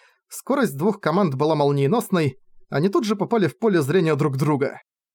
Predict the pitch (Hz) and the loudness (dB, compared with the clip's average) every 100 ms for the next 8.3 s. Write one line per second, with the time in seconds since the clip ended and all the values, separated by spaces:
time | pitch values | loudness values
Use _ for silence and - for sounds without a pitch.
0 | _ _ _ - 135 143 185 170 180 165 | _ _ _ -8 -2 0 2 2 0 0
1 | 143 156 196 160 147 151 135 190 170 165 | 2 2 2 0 -4 -4 0 0 0 -2
2 | 151 156 143 156 196 139 170 170 160 196 | 0 0 0 2 2 2 -2 -2 0 0
3 | 180 123 - _ _ _ _ _ 147 123 | 0 -2 -8 _ _ _ _ _ -8 -2
4 | 160 226 165 196 196 - _ _ _ _ | 2 2 4 2 0 -4 _ _ _ _
5 | 170 202 302 214 247 - 170 165 139 135 | -4 -2 -2 -2 -2 -2 -4 -2 0 0
6 | 131 220 - 143 220 - 220 143 165 151 | 0 0 0 -2 -2 0 -2 0 0 0
7 | 139 120 - _ _ _ - 135 139 135 | -2 -4 -8 _ _ _ -10 -4 -2 2
8 | 165 196 190 | 2 4 2